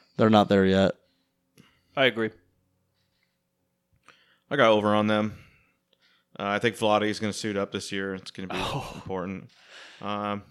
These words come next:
Speaker 3: no, I, I, I like the team. I like Buddy Hield. That's it. Uh, the Lakers last year were thirty-seven and forty-five, just a trash organization.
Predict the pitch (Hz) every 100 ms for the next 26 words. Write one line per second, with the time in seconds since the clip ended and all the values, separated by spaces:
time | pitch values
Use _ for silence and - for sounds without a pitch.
0 | _ _ _ _ 165 180 143 147 67 90
1 | 127 117 _ - 101 113 113 - 113 107
2 | 104 107 104 104 101 101 98 _ _ _
3 | _ _ _ _ _ _ - 98 98 95
4 | _ _ _ _ _ _ _ _ _ -
5 | 104 98 98 110 156 - 120 92 95 107
6 | 110 - 110 98 - 131 127 131 123 110
7 | 120 120 - 127 123 95 98 123 - 117
8 | 110 117 - 117 101 95 98 110 117 120
9 | 117